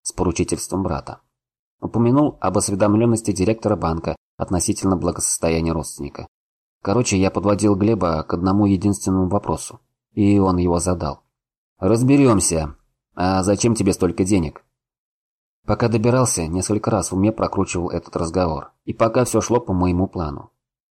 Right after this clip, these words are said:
Рассказ получился коротким, но информативным. Сердце, Германия, японцы,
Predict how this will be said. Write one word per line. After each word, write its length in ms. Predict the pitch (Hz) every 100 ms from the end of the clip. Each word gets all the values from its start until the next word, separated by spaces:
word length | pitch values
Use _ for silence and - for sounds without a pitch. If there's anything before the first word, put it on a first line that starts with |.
| _
Рассказ 440 | - 95 - 98
получился 460 | - 90 92 85 85
коротким, 460 | - 101 104 - 80
но 220 | 85 90
информативным. 800 | 98 87 95 101 110 78 69 67 - _ _ _ _ _
Сердце, 560 | - 87 98 - 87 87
Германия, 640 | 82 80 80 85 85 80 - _
японцы, 640 | - 82 92 98 92 82